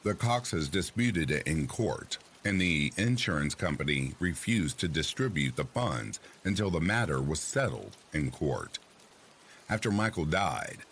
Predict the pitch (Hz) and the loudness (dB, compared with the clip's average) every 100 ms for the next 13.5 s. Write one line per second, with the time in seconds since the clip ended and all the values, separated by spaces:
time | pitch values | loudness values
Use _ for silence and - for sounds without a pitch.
0 | - 90 120 135 95 73 - 82 - - | -4 0 4 4 6 4 2 0 0 0
1 | 107 69 60 85 104 120 104 117 85 65 | 2 2 0 2 2 2 2 2 2 0
2 | 69 117 98 - 82 73 80 - 113 107 | 0 0 0 -2 -2 0 0 0 0 0
3 | - 65 64 64 71 - 117 85 67 64 | -2 -2 -2 -2 -2 0 0 2 -2 0
4 | 69 - 64 95 78 53 - - - - | -2 -4 -2 0 0 -2 -8 -14 -16 -20
5 | - - 92 80 - 101 117 73 69 90 | -10 0 2 2 0 0 0 0 0 0
6 | 82 - 90 76 117 69 55 62 - 69 | -2 0 -2 0 0 0 -4 -6 -2 0
7 | 62 60 64 90 71 - - - - - | 0 0 2 2 2 -2 -10 -20 -20 -20
8 | - - 120 - 76 78 73 - 95 78 | -4 0 0 0 0 0 0 0 0 2
9 | 85 - 113 117 71 53 58 92 76 - | 0 0 0 0 0 -2 -2 0 0 0
10 | 117 110 73 64 76 64 69 85 - 107 | 0 0 0 0 0 2 2 0 2 0
11 | 147 67 50 - - 131 143 80 65 64 | 2 -2 -4 -6 -2 0 2 2 0 -2
12 | - 92 - 80 - 117 64 67 71 90 | -2 -2 -2 -2 0 0 0 0 0 0
13 | 76 58 50 - | 0 -4 -4 -8